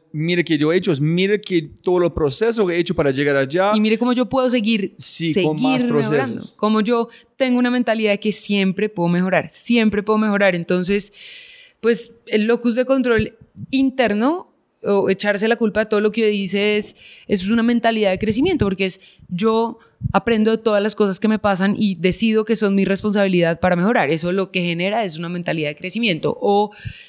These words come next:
Speaker 2: yo digo, valoro es el esfuerzo y, y, y, y el proceso en vez de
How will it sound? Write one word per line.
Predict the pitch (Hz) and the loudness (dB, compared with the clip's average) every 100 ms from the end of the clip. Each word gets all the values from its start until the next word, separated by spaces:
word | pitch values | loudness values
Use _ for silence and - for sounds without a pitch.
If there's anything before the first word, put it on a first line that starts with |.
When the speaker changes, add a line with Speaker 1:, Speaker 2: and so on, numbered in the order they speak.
| _ | _
Speaker 2:
yo | 170 208 196 202 190 | -4 0 0 -2 -2
digo, | 214 208 214 214 - _ _ _ | 0 2 0 -2 -12 _ _ _
valoro | 190 208 202 208 196 208 | -2 0 4 4 4 2
es | 214 | 2
el | 233 | 2
esfuerzo | 233 - 220 208 220 269 349 | 2 0 0 0 0 -2 -2
y, | 247 | -2
y, | 202 190 170 - | 0 -2 -4 -8
y, | - 190 180 185 165 160 160 | -2 -2 0 -2 -2 -4 -6
y | 180 | -2
el | 185 180 | -2 0
proceso | 190 180 - 226 214 285 277 | 0 2 2 2 2 0 2
en | 202 | 2
vez | 185 175 | 2 2
de | 185 190 | -2 -4